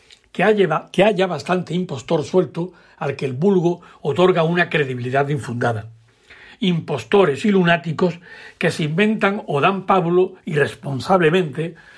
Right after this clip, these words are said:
a conspiraciones de lo más inverosímiles, mientras se presentan como únicos adalides de la verdad.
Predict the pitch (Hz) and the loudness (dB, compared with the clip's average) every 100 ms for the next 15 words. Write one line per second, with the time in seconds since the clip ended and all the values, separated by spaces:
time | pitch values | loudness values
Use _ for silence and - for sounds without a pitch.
0 | - - 165 147 139 156 139 113 202 202 | -20 -4 -2 -2 -4 -2 -2 2 2 4
1 | 156 147 131 170 196 185 151 135 127 - | 2 0 2 0 0 -2 -2 0 -2 0
2 | 180 156 160 - _ - - - 196 220 | 0 0 -4 -8 _ -20 -20 -12 -2 0
3 | 208 208 202 156 151 196 170 175 175 - | 2 2 2 0 0 0 2 0 -2 -8
4 | - _ 180 156 165 202 202 208 - 160 | -20 _ -4 0 2 2 2 2 2 0
5 | 139 156 165 143 156 151 151 170 147 - | 0 0 -2 0 2 2 2 2 0 -4